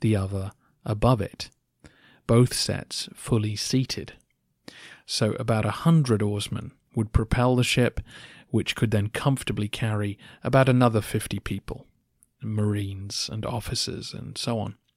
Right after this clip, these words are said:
It had two sails, was about thirty-one meters in length, and weighed about twenty-five metric tons. I've put up a diagram on the website.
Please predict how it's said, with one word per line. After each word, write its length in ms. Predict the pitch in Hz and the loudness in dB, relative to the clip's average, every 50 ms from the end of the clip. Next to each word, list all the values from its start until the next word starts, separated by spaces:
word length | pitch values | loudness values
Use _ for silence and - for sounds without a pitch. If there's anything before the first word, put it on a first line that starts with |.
| _ _ _ _ _ _ _ _ _ - - _ _ | _ _ _ _ _ _ _ _ _ -20 -20 _ _
It 220 | - - 123 120 - | -4 -2 -2 0 2
had 260 | 123 113 104 104 104 _ _ _ - | 0 0 0 0 -4 _ _ _ -8
two 220 | - - 175 180 | 2 4 6 6
sails, 640 | 156 - - 113 104 95 90 113 143 - - - _ _ _ _ _ _ _ _ _ _ _ _ - | 6 4 0 0 0 0 -2 -4 -6 -8 -10 -16 _ _ _ _ _ _ _ _ _ _ _ _ -4
was 200 | 120 117 113 113 | 0 0 2 2
about 400 | 113 110 110 107 107 107 - - _ _ - | 4 4 4 2 2 0 -2 -6 _ _ -16
thirty-one 680 | - - 165 160 151 - 143 131 120 123 120 117 117 | 0 6 8 8 8 8 6 4 6 6 6 4 4
meters 340 | 113 113 110 - - 113 - | 2 0 0 -2 -4 -4 -4
in 120 | 101 98 | -4 -2
length, 420 | 101 110 117 113 110 110 - - - _ - - - - - _ - | 0 2 2 2 0 -2 -6 -12 -18 _ -20 -20 -20 -20 -20 _ -6
and 160 | 117 110 107 | -4 -2 2
weighed 320 | 107 110 110 107 107 104 | 4 4 4 4 2 0
about 260 | 107 104 104 101 - - | 0 0 0 -2 -2 -4
twenty-five 800 | - - 117 110 - - 107 - - 117 107 107 101 98 101 | -4 -2 -2 -2 -2 -6 -10 -8 -6 -6 -4 -4 -4 -6 -6
metric 540 | 104 101 101 - - - - - _ - - | -6 -6 -6 -8 -8 -10 -12 -12 _ -14 -10
tons. 720 | - - - 127 113 101 - - - - - - - - _ _ _ _ _ _ _ _ _ _ _ - | -10 -8 -6 -4 -6 -6 -6 -10 -14 -16 -14 -14 -14 -14 _ _ _ _ _ _ _ _ _ _ _ -8
I've 180 | 107 101 - | -6 4 6
put 140 | - 123 107 | 6 6 6
up 120 | 107 98 | 2 0
a 60 | - 101 | 0 -2
diagram 720 | 101 - 104 104 101 101 101 101 98 98 98 98 95 - | -2 -2 -2 0 -2 -2 -4 -4 -6 -8 -8 -8 -10 -12
on 220 | - 113 110 101 98 | -8 -6 -6 -6 -4
the 80 | 98 | -4
website. 580 | 98 101 104 101 - - - - - - - - | -2 -2 -2 -2 -4 -6 -8 -8 -10 -12 -14 -18